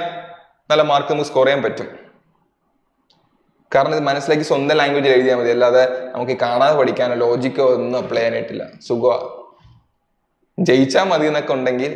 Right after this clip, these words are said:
ഇതൊക്കെ പഠി-, ഇത് പഠിച്ചാൽ മതി. പക്ഷേ അത് ജയിക്കാൻ വേണ്ടി മാത്രമല്ല, full mark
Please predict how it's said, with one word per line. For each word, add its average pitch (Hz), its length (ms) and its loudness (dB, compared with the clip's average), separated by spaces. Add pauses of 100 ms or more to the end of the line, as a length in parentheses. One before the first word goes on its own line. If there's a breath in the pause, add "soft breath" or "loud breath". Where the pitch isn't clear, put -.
ഇതൊക്കെ 117 260 -6
പഠി-, 110 180 -6
ഇത് 113 120 -8
പഠിച്ചാൽ 107 260 -8
മതി. 104 100 -8 (100)
പക്ഷേ - 220 0 (260)
അത് 127 180 -6
ജയിക്കാൻ 123 300 0
വേണ്ടി 170 240 4
മാത്രമല്ല, 135 400 2 (480)
full 135 220 0
mark 160 240 0